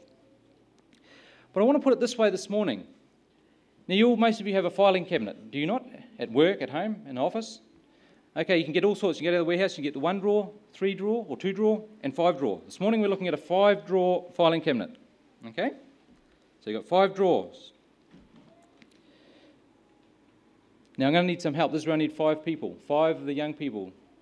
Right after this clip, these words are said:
Jasmine, Georgia, Katie, Luther and Eddie. Okay, you guys just come up here. Why are you coming up? Okay,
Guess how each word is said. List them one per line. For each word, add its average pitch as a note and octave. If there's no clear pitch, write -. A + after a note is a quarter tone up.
Jasmine, F3
Georgia, E3
Katie, F3
Luther D3+
and C#3+
Eddie. B2
Okay, B2+
you B2+
guys C3
just -
come C3+
up B2+
here. E3+
Why F#3+
are -
you F3+
coming F3+
up? -
Okay, F3